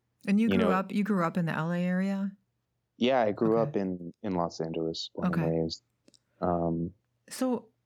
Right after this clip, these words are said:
Speaker 1: I have a question for you, kind of going back for a second to when you sold, since this is so recent, it should be really fresh in your mind. Were there any, were there any pieces or things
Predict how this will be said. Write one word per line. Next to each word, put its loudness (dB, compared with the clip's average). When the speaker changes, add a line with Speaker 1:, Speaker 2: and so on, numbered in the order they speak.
Speaker 1:
I 0
have -2
a -4
question 0
for -2
you, 0
kind 0
of 0
going 2
back -2
for -4
a 0
second -4
to -4
when -2
you -4
sold, -4
since -2
this 0
is 0
so 0
recent, -4
it -2
should -2
be 0
really -2
fresh -6
in 0
your -2
mind. -6
Were 2
there 0
any, 0
were 0
there -2
any 2
pieces -2
or -2
things -4